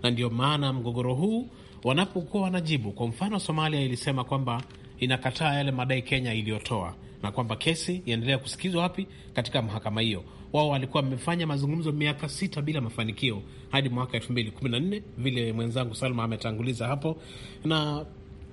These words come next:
kinachochunguzwa na mahakama hii ya kimataifa ya haki huko Hague ni pia mipaka iliyowekwa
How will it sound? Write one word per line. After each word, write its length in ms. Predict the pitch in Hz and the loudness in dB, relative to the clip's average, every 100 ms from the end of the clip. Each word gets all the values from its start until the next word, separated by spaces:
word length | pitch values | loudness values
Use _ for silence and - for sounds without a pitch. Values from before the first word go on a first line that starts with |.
| - | 0
kinachochunguzwa 1120 | 190 240 214 - 165 139 160 165 196 135 135 | 2 2 0 0 -2 0 2 4 4 4 2
na 80 | 135 | 2
mahakama 400 | 139 160 135 131 | 2 2 2 2
hii 180 | 151 | 4
ya 100 | 135 | 2
kimataifa 680 | 120 127 127 131 127 - 90 - - - | 2 -2 0 2 2 0 -4 -6 -16 -4
ya 120 | 127 117 | 0 2
haki 380 | 131 113 113 | 0 0 -2
huko 240 | 113 127 117 | -4 -2 -2
Hague 420 | 117 113 90 90 - - - - - | 0 0 -2 -8 -10 -14 -14 -14 -4
ni 220 | 143 139 139 | 2 4 4
pia 240 | 165 143 | 2 2
mipaka 480 | 135 127 175 - 127 | 2 0 -2 0 0
iliyowekwa 540 | 123 135 135 120 113 | 2 2 2 0 -2